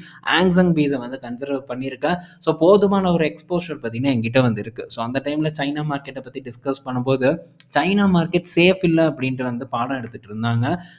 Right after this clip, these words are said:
So, சைனா மார்க்கெட்ல போட்டா நாளைக்கே பாலிசி சேஞ்ச் வந்துரும், பணமெல்லாம் காணாம போயிரும்ட்டு. But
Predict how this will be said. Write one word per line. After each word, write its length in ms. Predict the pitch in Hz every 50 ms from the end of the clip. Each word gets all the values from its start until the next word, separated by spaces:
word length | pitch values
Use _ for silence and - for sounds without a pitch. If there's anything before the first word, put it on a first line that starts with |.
| _ _
So, 160 | 143 143 139
சைனா 320 | - 143 147 170 185 185 175
மார்க்கெட்ல 420 | 170 156 - - 151 143 139 120 -
போட்டா 260 | 135 135 135 - 147
நாளைக்கே 440 | 143 131 120 127 135 131 - 151 147
பாலிசி 420 | 147 127 127 131 135 127 135 127 -
சேஞ்ச் 240 | - 127 123 117 120
வந்துரும், 460 | 113 117 117 117 123 117 127 151 175 175 - - _ _ _
பணமெல்லாம் 500 | 113 127 143 143 143 139 143 165 175 151
காணாம 400 | 131 127 131 143 139 135 135 120
போயிரும்ட்டு. 440 | - 117 113 120 117 117 113 113 - -
But 180 | 113 113 113